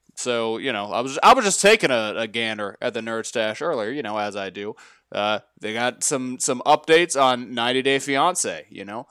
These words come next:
They got some updates on the new Loki miniseries comic coming out. They got a review for Sonic Frontiers. They got all the, all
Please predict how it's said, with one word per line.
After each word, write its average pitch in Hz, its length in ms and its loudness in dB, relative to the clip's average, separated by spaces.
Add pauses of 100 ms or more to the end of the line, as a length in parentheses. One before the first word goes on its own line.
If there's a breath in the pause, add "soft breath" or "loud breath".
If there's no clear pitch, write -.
They 95 100 -14
got 110 180 -6
some 120 120 -8
updates 127 520 0
on 123 120 -2
the 127 60 -8
new 135 160 -4
Loki 135 340 -2
miniseries 95 760 -10
comic 87 380 -8
coming 98 220 -14
out. 71 360 -14
They 98 120 -16
got 104 340 -6 (100)
a 120 80 -6
review 113 440 -8
for 120 280 -6
Sonic 127 400 -2
Frontiers. 131 320 -6
They 160 80 0
got 226 160 6
all 214 260 10
the, 175 340 2
all 226 760 2